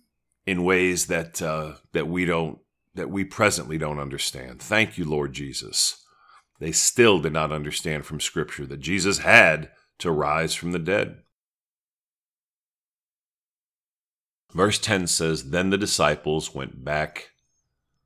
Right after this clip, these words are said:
to their homes." And this is pivotal. They didn't find Jesus. Peter and John went there with, to see what Mary had told them.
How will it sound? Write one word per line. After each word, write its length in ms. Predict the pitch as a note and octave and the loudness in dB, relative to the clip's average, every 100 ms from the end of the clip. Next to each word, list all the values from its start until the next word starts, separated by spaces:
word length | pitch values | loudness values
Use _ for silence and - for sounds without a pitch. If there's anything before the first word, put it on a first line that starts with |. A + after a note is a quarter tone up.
| _ _ _ - | _ _ _ -8
to 100 | F2 | 0
their 160 | E2 D#2+ | 2 2
homes." 640 | - C2+ A#1 A#1+ - - - _ _ _ _ _ _ | 0 -6 -6 -8 -6 -6 -8 _ _ _ _ _ _
And 80 | - | -4
this 160 | B2+ - | 0 0
is 80 | - | 0
pivotal. 560 | - G2+ C#2 A1 - _ _ _ _ _ _ _ _ _ _ | 2 2 2 -6 -12 _ _ _ _ _ _ _ _ _ _
They 140 | D2 G#2 | 0 2
didn't 160 | A#2+ | 2
find 360 | - G2 G#2 A2+ | 2 4 4 4
Jesus. 680 | F2+ F2 F2+ F2 - - - _ _ _ _ _ _ _ _ _ | 2 0 0 0 0 -2 -10 _ _ _ _ _ _ _ _ _
Peter 260 | - F2+ F#2+ | -2 4 4
and 140 | G#2 | 4
John 420 | F2+ F2+ F2+ F#2 D#2+ | 4 6 6 4 2
went 240 | E2 E2 | 0 2
there 240 | F2+ F2+ | 4 4
with, 460 | F2+ F2+ E2+ - - _ _ _ _ _ _ _ _ _ _ _ _ | 4 2 -2 -10 -18 _ _ _ _ _ _ _ _ _ _ _ _
to 100 | - | -2
see 280 | E2 G#2 F#2+ | 2 6 6
what 160 | F#2 | 4
Mary 280 | E2 E2+ F#2 | 4 4 6
had 140 | G2+ - | 4 2
told 260 | F2+ D#2 | 0 0
them. 220 | E2 - | -2 -6